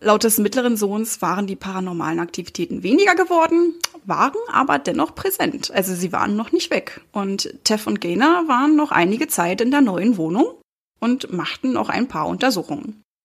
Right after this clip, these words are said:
Ja, letztendlich konnten sie der Familie aber nicht weiterhelfen und schlossen die Arbeiten ab. Barry geht bis heute davon aus, dass es sich, wenn dann, um Poltergeist-Aktivitäten handelte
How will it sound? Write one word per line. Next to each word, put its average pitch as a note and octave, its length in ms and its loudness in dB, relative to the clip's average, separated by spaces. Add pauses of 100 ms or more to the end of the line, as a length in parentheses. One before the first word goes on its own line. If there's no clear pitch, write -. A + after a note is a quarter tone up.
(100)
Ja, G#3+ 160 6
letztendlich G#3 580 0
konnten G#3+ 320 0
sie A3 160 -2
der G3 140 0
Familie G#3+ 560 -2 (100)
aber G#3 240 -4
nicht G#3+ 280 -4
weiterhelfen A3 760 0
und B3 340 -4
schlossen - 400 -2
die G#3 220 -4
Arbeiten E3 420 -4
ab. - 280 -10 (360)
Barry C#4 400 4
geht A3+ 280 -4
bis - 280 0
heute C#4+ 300 0
davon A3 400 -2
aus, F#3+ 300 -2
dass G#3 180 0
es G3 120 0
sich, - 240 0
wenn C4 240 6
dann, G#3 280 2
um F#3 280 -2
Poltergeist-Aktivitäten G3 1600 -2
handelte G#3 460 2